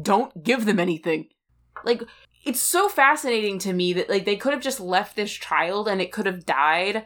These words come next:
but they specifically wanted to ensure that it would be okay and respected. Like, bloodline is so important that they're like, "We have to make sure that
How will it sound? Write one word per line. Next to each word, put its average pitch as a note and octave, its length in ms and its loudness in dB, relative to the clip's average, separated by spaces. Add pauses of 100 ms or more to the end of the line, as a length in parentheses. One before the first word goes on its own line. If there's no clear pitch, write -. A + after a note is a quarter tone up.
(160)
but G3+ 180 -4
they G3 140 2
specifically A#3 1300 -4
wanted G3 360 -2
to G3 180 -4
ensure F3+ 560 -2
that F3+ 160 0
it F3+ 100 -2
would E3+ 180 -2
be F3 220 -2
okay E3+ 720 -2 (160)
and F#3 180 -2
respected. - 680 -6
Like, E3+ 140 -4
bloodline A3 960 2
is - 180 -4
so G3+ 220 0
important F#3+ 460 -4
that E3+ 100 -4
they're E3 100 -2
like, D#3+ 220 -2
"We F3+ 100 0
have F#3+ 280 -2
to A#3+ 120 -10
make G#3+ 200 -6
sure F3+ 280 -2
that E3 220 -2